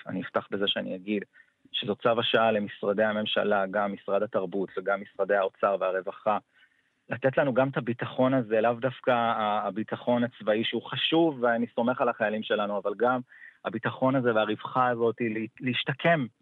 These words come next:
כי גם ביום שאחרי המלחמה אנחנו נזדקק לזה לא רק כתושבים, אלא כגם, כמובילי מוסדות תרבות בעיר, כרשויות, אנחנו נצטרך את הח-, את החיזוק הזה מהרשויות ומהממשלה. ואני רוצה להגיד, בעקבות הדברים של רני בלר, שהוא קודם כל, הוא מנטור שלי, רני, במכללת ספיר, ואני מאוד אוהב אותו והוא יקר לליבי,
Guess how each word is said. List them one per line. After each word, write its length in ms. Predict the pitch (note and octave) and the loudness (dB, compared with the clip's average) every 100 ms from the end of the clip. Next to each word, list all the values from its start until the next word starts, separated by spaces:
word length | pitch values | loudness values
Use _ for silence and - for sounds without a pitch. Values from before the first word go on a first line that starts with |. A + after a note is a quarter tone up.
| _ | _
כי 80 | A#2 | -4
גם 180 | A#2+ C3+ | -2 2
ביום 160 | C3+ | 0
שאחרי 320 | B2+ A#2 C3 | 0 -4 -2
המלחמה 420 | B2 B2 - A2+ A#2 | -4 -4 -6 -2 -2
אנחנו 240 | A2 A2 | -4 -8
נזדקק 480 | A2 A2+ A2 B2 A#2+ | -10 -10 -6 -4 -2
לזה 200 | A#2 A2+ | 0 2
לא 80 | A#2 | 0
רק 140 | B2+ | -2
כתושבים, 560 | A2+ A2 - G2+ G#2+ A2 | -8 -10 -10 -8 -4 -2
אלא 100 | G2 | -4
כגם, 320 | G#2 G2+ G#2 G#2 _ _ | -4 -4 -4 -6 _ _
כמובילי 400 | - G#2+ G2+ A#2 | -2 -2 0 0
מוסדות 360 | A#2+ A2 - A2 | 0 -2 -4 -2
תרבות 380 | G#2 G2 G#2 G#2+ | -4 -4 -4 0
בעיר, 260 | F#2+ F#2 - | 0 0 0
כרשויות, 640 | G#2 F2+ - A2 A2+ G#2+ - - _ | 0 0 0 4 4 2 -6 -20 _
אנחנו 140 | - | -2
נצטרך 440 | G#2+ - A2+ A2+ | -2 0 0 0
את 100 | B2 | 0
הח-, 220 | A2 - - | -4 -4 -6
את 80 | B2 | -4
החיזוק 480 | A2+ B2 G2+ B2+ C3 | -2 0 2 2 2
הזה 180 | G#2 G2+ | 2 2
מהרשויות 600 | G2 G2 F#2+ F#2 G#2 G2+ - - - - | 2 0 0 -2 0 0 -2 -20 -16 -4
ומהממשלה. 720 | A2 G2+ F#2+ G2 - F#2+ G2+ D3+ _ _ _ - | 0 2 0 -2 -2 0 2 0 _ _ _ -6
ואני 100 | G2+ | -4
רוצה 180 | G2 C#3 | 0 2
להגיד, 260 | C3 C3 | 2 0
בעקבות 380 | A2 G2 A2 A#2 | -4 -2 -2 0
הדברים 320 | A2+ G#2 A2 | -2 -2 -2
של 100 | - | -2
רני 280 | G#2+ A2 A2 | 0 2 0
בלר, 340 | F#2+ G#2+ G#2+ G2 | 2 4 4 2
שהוא 380 | G2+ F#2+ G2 | -4 -4 -4
קודם 220 | - G#2 G#2+ | -4 -4 -4
כל, 220 | - F#2+ | -2 -2
הוא 180 | - F#2+ | -2 -2
מנטור 360 | A2 A2 G2 | -2 0 -2
שלי, 300 | - G2 F2+ | -2 -2 -2
רני, 320 | F2+ F#2 G2 | -2 -4 -6
במכללת 640 | F#2 F#2 F2+ - - F#2 F2+ | -10 -10 -10 -10 -2 -2 -2
ספיר, 340 | - - F#2+ F#2 | -6 -2 0 0
ואני 120 | F#2 | -4
מאוד 220 | F#2 G2 | -2 2
אוהב 180 | G2+ F#2 | 0 0
אותו 160 | F#2+ | -2
והוא 160 | G2 F#2 | -2 0
יקר 220 | F2 F#2+ | 0 0
לליבי, 360 | G2 F2+ E2+ | 0 -2 -4